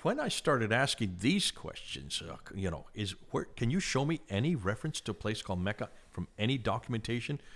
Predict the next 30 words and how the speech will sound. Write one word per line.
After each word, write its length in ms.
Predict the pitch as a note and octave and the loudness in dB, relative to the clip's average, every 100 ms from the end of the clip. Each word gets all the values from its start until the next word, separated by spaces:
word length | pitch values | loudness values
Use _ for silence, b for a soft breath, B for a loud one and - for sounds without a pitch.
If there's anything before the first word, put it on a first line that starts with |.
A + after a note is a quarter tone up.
| b b | b b
from 160 | G#2 | -2
the 80 | G2 | 0
seventh 420 | - B2+ A2+ C#3+ | 2 4 4 2
century 440 | - A2+ G#2+ C#3 C#3+ | 0 -2 -2 -4 -2
or 120 | G#2 | 0
before? 420 | F#2 - A2 D3 - - - - - _ - - | -2 0 0 0 -4 -14 -20 -20 -20 _ -8 0
If 160 | A2+ | 0
this 180 | C#3 C3 | 2 0
is 120 | B2 | 0
where 120 | A2+ G2+ | 2 2
Adam 220 | G#2+ G2+ | 2 4
and 100 | F2+ | 2
Eve 200 | A#2 B2 | 2 2
were 80 | B2 | 0
sent 260 | C3 C#3 | 0 -2
to, 140 | - F#3 | -4 -4
shouldn't 260 | F#2+ A2 | -4 -4
them, 160 | G#2 F#2 | -4 -4
someone 220 | - G2+ | -2 0
have 100 | F2 | 0
known 240 | E2+ F#2+ | 0 0
about 240 | G#2+ A2+ D3+ | 0 0 0
it? 80 | F3 B - | -2 B -2
If 80 | B2+ | 0
this 100 | D#3 | 2
is 60 | |
where 100 | A2+ - | 0 4
Abraham 480 | A#2 B2+ B2 C3 C3+ | 4 6 4 4 4
lived 340 | A#2+ D3+ C#3 | 4 4 4
and 140 | F#2+ | 0